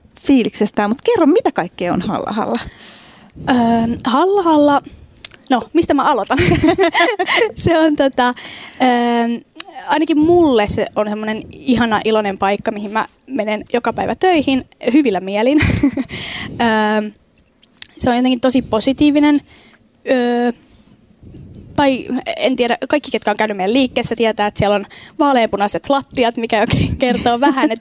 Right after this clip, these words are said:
Speaker 2: ei ehkä ihan semmonen niinku, öö, tyypillisin, öö, liike, öö, ei semmonen ehkä niinku, no, kuten mainitsit,
Speaker 1: Mm.
Speaker 2: räikeät printit,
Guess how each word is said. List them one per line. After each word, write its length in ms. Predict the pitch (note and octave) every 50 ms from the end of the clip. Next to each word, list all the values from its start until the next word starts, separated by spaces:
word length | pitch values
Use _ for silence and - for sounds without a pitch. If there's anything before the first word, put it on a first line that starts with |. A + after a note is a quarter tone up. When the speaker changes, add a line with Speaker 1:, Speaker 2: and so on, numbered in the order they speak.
| C4+
Speaker 2:
ei 120 | C4+ C#4 C#4
ehkä 180 | C4+ - D4
ihan 200 | D#4+ G4+ A4 G4+
semmonen 360 | E4+ D4+ C#4 C#4 C4+ C4 C4
niinku, 280 | B3+ B3+ B3 - C4+ C4 - - - - - - - - - - - -
öö, 60 | B3 A#3+ A#3 A#3 A#3 A#3 A#3 A#3 A#3 - _ _ -
tyypillisin, 680 | - D#4+ D#4 C#4 A#3+ A3 G#3+ G3+ G3 G3+ - G#3 G3+ G3+ - - _ _ - - -
öö, 140 | - - A3 A3 G#3 G#3+ G#3
liike, 440 | A3+ A#3 A#3+ A3+ G#3+ G#3+ - - - _ _ _ _ - -
öö, 80 | - - - - - - - - -
ei 160 | - A3 G#3+
semmonen 320 | G#3 A3 A3+ A3 A3 A3
ehkä 180 | A3 G#3+ - A3
niinku, 260 | A3 A3 - A#3+ A3+ - - - _ _ - - _ _ _ _ _ _ -
no, 120 | C#4+ B3+ - - _ -
kuten 320 | - B3+ B3 A#3+ A#3 A#3 -
mainitsit, 340 | B3+ A3+ G#3 - - A3 - _ -
Speaker 1:
Mm. 80 | C4
Speaker 2:
räikeät 280 | C4+ B3 A3 G3 G3 - -
printit, 480 | - D4 C4+ C4+ C4 B3 A#3 B3+ B3